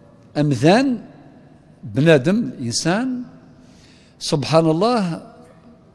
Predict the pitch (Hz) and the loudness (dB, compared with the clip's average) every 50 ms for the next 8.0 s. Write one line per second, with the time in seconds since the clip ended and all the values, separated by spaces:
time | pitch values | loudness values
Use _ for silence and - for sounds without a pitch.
0 | - - _ _ - 185 147 123 120 156 160 160 156 156 165 202 220 165 165 170 | -20 -20 _ _ 0 0 0 2 2 4 4 4 2 2 2 0 0 0 0 -4
1 | - 165 165 160 156 143 - - 202 226 208 185 170 - 170 - - 139 151 160 | -4 -2 0 0 0 0 -2 -4 -4 -2 -2 -2 -2 -4 -6 -6 -4 0 2 2
2 | 160 156 147 147 147 139 135 123 110 131 131 117 127 120 110 - - - - - | 2 2 0 2 2 2 2 2 0 -4 2 4 4 4 4 0 -4 -12 -14 -14
3 | - - - - - - - - - - - - - - _ _ _ _ _ _ | -16 -20 -20 -20 -20 -20 -20 -20 -20 -20 -20 -20 -20 -20 _ _ _ _ _ _
4 | _ _ _ _ _ _ _ _ _ - - - - - - 104 113 147 156 151 | _ _ _ _ _ _ _ _ _ -20 -20 -20 -20 -20 -8 0 2 2 4 4
5 | 143 131 117 107 135 135 131 127 123 107 123 135 160 190 196 - - - - - | 4 2 2 2 2 4 4 4 2 4 4 2 2 2 0 -6 -12 -14 -14 -18
6 | - - - - - - - - - - - - _ _ - - - - - - | -20 -20 -20 -20 -20 -20 -20 -20 -20 -20 -20 -20 _ _ -20 -20 -20 -20 -20 -20
7 | _ _ - 135 139 139 135 123 127 127 120 - - 147 151 170 185 185 - | _ _ 0 0 2 4 4 6 6 4 4 4 4 4 4 4 2 0 -6